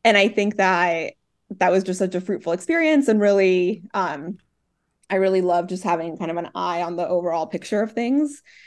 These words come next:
Um, and then when I got to college and knew that I was very interested in directing, but I think still kind of figuring things out, um,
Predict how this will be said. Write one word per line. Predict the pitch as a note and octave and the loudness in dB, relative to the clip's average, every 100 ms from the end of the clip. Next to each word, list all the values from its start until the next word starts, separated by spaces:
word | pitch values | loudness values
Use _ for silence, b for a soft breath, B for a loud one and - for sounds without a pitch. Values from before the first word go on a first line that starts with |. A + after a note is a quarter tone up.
| b b b _ | b b b _
Um, | A3 F#3 F3 F3 E3+ E3+ F3 _ - | 2 2 2 2 0 -4 -8 _ -2
and | G3+ | 0
then | F#3 | 2
when | F3+ | 2
I | F3 E3+ E3+ - - | 0 0 -6 -12 -2
got | F3+ - - | 0 0 -6
to | - F3+ E3+ E3 D#3 - | -4 -2 0 -2 -4 -6
college | - F#3+ F3+ E3 E3 F#3 F#3+ - | 0 2 4 4 2 -2 -6 -4
and | F3+ | 0
knew | F3 | 2
that | E3+ | 2
I | E3+ | 2
was | E3 E3 E3 | 0 -4 -2
very | E3+ D#3+ | -2 0
interested | F#3 G3 G3+ A3 | -2 -2 -2 0
in | G#3 | 0
directing, | G#3 F#3 F#3 F#3 F3 F3 | 4 2 2 0 2 0
but | E3+ | 0
I | |
think | F3 F3 | 0 -2
still | - E3 D#3 | 0 -2 -2
kind | D#3 | -4
of | D#3 | -4
figuring | D#3+ D#3+ D#3 | -4 -2 -6
things | D#3 | -4
out, | D#3+ D#3 D#3+ - b b b b - | -2 -2 -2 -4 b b b b -2
um, | F#3 E3 D3+ C#3 F3+ F3+ | 2 2 0 -4 -6 -10